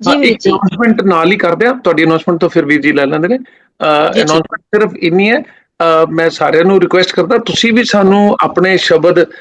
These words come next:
Speaker 2: ਜਿਹੜੇ ਤੁਹਾਨੂੰ ਸ਼ਬਦ ਕਈ ਵਾਰੀ ਨਹੀਂ ਸਮਝ ਆ ਰਹੇ, ਉਹ ਜਿਹੜੇ ਤੁਹਾਨੂੰ ਲੱਗਦਾ ਵੀ ਇਹ ਸ਼ਬਦ ਵਿਚਾਰੇ ਜਾਣੇ ਚਾਹੀਦੇ ਨੇ,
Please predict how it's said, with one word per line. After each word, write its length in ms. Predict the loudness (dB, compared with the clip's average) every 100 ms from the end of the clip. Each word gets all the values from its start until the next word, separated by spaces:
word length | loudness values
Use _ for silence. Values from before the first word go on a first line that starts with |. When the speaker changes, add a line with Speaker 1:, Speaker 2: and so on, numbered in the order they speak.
| -20 -12 -2
Speaker 2:
ਜਿਹੜੇ 240 | 2 2
ਤੁਹਾਨੂੰ 340 | 2 2 2 2
ਸ਼ਬਦ 420 | 0 0 0 0
ਕਈ 220 | 2 2
ਵਾਰੀ 220 | 2 2
ਨਹੀਂ 260 | 2 2 0
ਸਮਝ 360 | 0 0 2
ਆ 140 | 2 2
ਰਹੇ, 260 | 2 2 -2 _ _ _
ਉਹ 80 | -6
ਜਿਹੜੇ 380 | -4 -2 0 0
ਤੁਹਾਨੂੰ 320 | 0 0 0
ਲੱਗਦਾ 320 | 0 0 0
ਵੀ 120 | 0
ਇਹ 220 | 0 0 0
ਸ਼ਬਦ 360 | 0 2 0
ਵਿਚਾਰੇ 420 | 0 -2 0 0
ਜਾਣੇ 220 | 0 -2 -2
ਚਾਹੀਦੇ 340 | -4 -2 -2
ਨੇ, 200 | 0